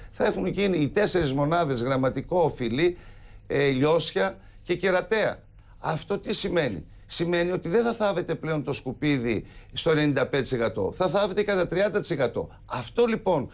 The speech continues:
το νόμο εφαρμόσαμε μετά από τόσα χρόνια και γι' αυτό λοιπόν, επειδή το βλέπουν όλο αυτό το έργο, αποθεματικό, έργα του εσπα, πρόγραμμα δημοσίων επενδύσεων, ε, πόροι της Περιφέρειας Αττικής που ολοκληρώνουν μία σειρά από παρεμβάσεις και έργα.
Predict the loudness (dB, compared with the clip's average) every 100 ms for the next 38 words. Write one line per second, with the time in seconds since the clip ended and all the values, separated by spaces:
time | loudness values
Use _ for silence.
0 | -14 0 0 2 0 0 -2 0 0 0
1 | 0 0 -4 -6 -14 -6 -2 0 -2 -2
2 | -2 0 0 0 0 0 -4 -8 -20 -4
3 | 0 0 0 0 0 0 0 0 -2 -2
4 | 0 2 2 0 0 2 2 0 0 2
5 | 0 -2 -12 -6 -6 -2 -2 0 0 -2
6 | 0 2 2 -4 -8 -2 0 2 0 0
7 | 0 0 -2 -8 -6 -2 0 0 0 -2
8 | -2 0 0 -2 -2 -2 0 0 -2 -6
9 | -16 -20 -10 -2 -2 0 2 2 0 -4
10 | -4 -4 0 0 2 0 -2 -4 -2 -2
11 | -4 -20 -4 2 4 4 2 2 2 2
12 | 0 0 0 0 2 2 0 -2 -4 -2
13 | 0 0 0 0 0 0 0 0 0 -4
14 | -8